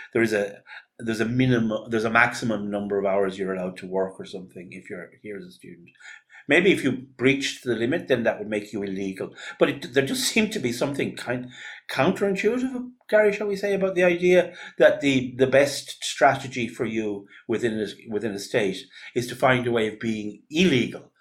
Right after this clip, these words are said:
and breaking the law in order to benefit from an offer from the state to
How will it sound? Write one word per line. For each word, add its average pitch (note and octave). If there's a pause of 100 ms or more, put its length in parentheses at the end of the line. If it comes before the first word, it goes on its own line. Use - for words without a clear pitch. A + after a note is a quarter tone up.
(120)
and F#2+
breaking B2+
the F#2
law D#2+ (280)
in A#2+
order A2+
to A#2+
benefit A2 (560)
from G2
an G#2
offer G2
from F#2
the F2
state - (340)
to F#2+